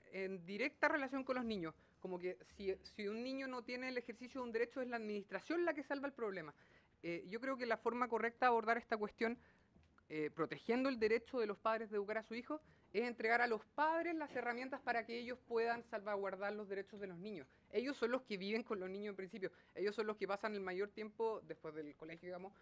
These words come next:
con los niños, eh, en principio. Ellos son los primeros interesados en el bienestar de los niños. ¿Por qué el Estado va a tratar de solucionar las cosas, por otro lado, con funcionarios públicos que tendrán otras muchas preocupaciones? Eh, y,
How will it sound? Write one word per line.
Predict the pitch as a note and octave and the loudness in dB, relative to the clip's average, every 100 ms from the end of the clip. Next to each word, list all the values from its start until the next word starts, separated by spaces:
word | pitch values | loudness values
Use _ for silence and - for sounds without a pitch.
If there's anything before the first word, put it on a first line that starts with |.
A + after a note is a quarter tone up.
| - | -14
con | - F#3 | 0 2
los | F3+ | 2
niños, | F#3+ A3 A3 G#3+ G#3+ | 2 2 4 4 4
eh, | F3+ F3+ E3 - | 2 2 2 0
en | F3 | 0
principio. | F#3+ F#3 - G#3+ C#3 - - | 2 2 2 2 0 -2 -6
Ellos | - A3+ B3 | 2 4 4
son | - B3+ B3+ | 2 -2 0
los | B3+ | -2
primeros | - A3 A3+ B3 C4 A#3+ | -2 -2 0 0 0 -2
interesados | A3+ G#3+ G3 - C#4 C4 C4 | -2 0 0 6 8 8 2
en | A#3+ | -2
el | A3+ | -2
bienestar | A3+ A3 - A#3 | -2 -2 0 0
de | A#3 | 0
los | A3 | -2
niños. | A#3 A3+ E3 - - - | -2 -2 -6 -10 -14 -4
¿Por | - | -2
qué | - D4 | 0 0
el | D#4+ | 0
Estado | - - C#4 C4+ C#4+ | -2 4 4 4 2
va | A#3 A#3 | 4 4
a | |
tratar | A3+ A3+ A#3 | 2 0 0
de | A#3 | -2
solucionar | - G#3+ G#3 G#3+ | -4 -4 0 0
las | G#3+ | 0
cosas, | - A3+ A#3 - | -4 -6 -6 -4
por | F#3+ | 0
otro | G#3+ | 2
lado, | A3 A3+ G#3+ | 6 6 4
con | G3+ | -2
funcionarios | G3 - F#3 G3 G#3 | -6 -6 -2 -2 -4
públicos | G#2+ G#2 G2+ G#2 - - _ - | -4 -4 -2 -2 -4 -20 _ -4
que | E3 E3 | -4 -2
tendrán | F3 G#3+ G#3+ - | -2 0 0 0
otras | G3+ G#3+ | 2 2
muchas | G#3+ A3+ B3 | 0 -2 0
preocupaciones? | A#3 A3+ A3+ A3 C4 B3+ C#4 - - _ - | 0 0 0 2 2 2 0 -10 -20 _ -4
Eh, | F#3+ F#3+ F#3 F3 E3+ E3+ D#3+ - - - _ _ - _ - | 2 2 2 0 -2 -4 -10 -16 -20 -20 _ _ -20 _ -8
y, | D3+ C#3+ | -4 -4